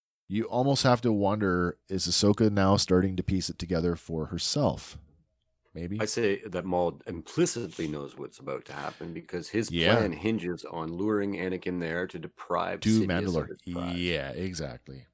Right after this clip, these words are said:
Speaker 1: Exactly.
Speaker 2: So he knows implicitly what's about to happen.
Speaker 1: Meanwhile, Bo-Katan giving chase to Gar Saxon, and we're treated to this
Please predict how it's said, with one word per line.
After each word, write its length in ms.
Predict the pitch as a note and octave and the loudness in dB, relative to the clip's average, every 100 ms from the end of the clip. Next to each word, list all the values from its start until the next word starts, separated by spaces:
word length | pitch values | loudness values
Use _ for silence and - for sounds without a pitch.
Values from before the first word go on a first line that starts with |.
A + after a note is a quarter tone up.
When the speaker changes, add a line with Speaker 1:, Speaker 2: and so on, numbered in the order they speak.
| _ _ | _ _
Speaker 1:
Exactly. 600 | C2+ C2+ C2 B1 - D2 - _ _ _ _ _ - | -20 -16 -16 -16 -20 -20 -20 _ _ _ _ _ -20
Speaker 2:
So 60 | |
he 140 | D#2+ G2+ | -8 -4
knows 260 | F#2+ F2 | -2 -2
implicitly 800 | F#2 E2+ - F2 F2 - D#2 - | -6 -16 -12 -8 -6 -6 -10 -12
what's 180 | - - | -12 -16
about 240 | - - - | -20 -20 -20
to 60 | |
happen. 180 | - - _ _ _ _ _ _ - | -20 -20 _ _ _ _ _ _ -8
Speaker 1:
Meanwhile, 540 | D3+ F3+ C#3+ C3 C3+ | -2 4 8 10 10
Bo-Katan 580 | B2 B2+ B2+ - A2+ A#2 | 6 2 2 0 0 0
giving 240 | G#2+ A2 G#2+ | 2 0 0
chase 280 | G#2 G2+ - | 0 -2 0
to 80 | |
Gar 200 | F2+ F#2+ | 2 2
Saxon, 460 | F#2 F#2+ F#2+ F#2 E2+ | 4 4 4 2 -2
and 140 | E2 | -2
we're 120 | G2 G#2 | 0 0
treated 440 | - A2+ G#2+ G2 | 0 0 0 -2
to 100 | G2+ | -4
this 320 | E2+ F2 E2 | -2 -2 -2